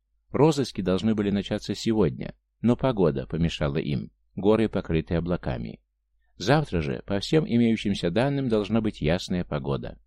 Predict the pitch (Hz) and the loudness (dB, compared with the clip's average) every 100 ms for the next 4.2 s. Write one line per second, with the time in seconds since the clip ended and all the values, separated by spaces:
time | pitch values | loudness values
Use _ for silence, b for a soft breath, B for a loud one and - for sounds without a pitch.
0 | _ _ _ - 110 139 139 - 131 120 | _ _ _ -4 0 0 0 -2 -4 -2
1 | 120 110 131 101 113 117 - 117 113 - | -2 0 -2 0 0 0 0 -2 -2 -4
2 | 101 95 90 - 50 - _ _ _ _ | -4 -2 -2 -4 -10 -12 _ _ _ _
3 | _ _ _ 92 90 92 90 85 78 67 | _ _ _ -4 -2 0 2 2 0 -4
4 | - | -10